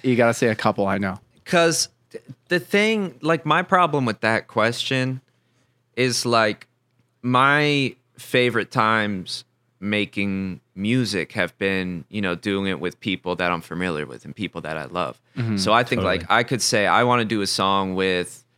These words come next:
Speaker 2: uh, who's good?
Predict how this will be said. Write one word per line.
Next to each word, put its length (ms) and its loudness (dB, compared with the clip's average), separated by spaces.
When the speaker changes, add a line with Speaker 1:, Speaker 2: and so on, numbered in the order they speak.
Speaker 2:
uh, 760 2
who's 260 -4
good? 480 -4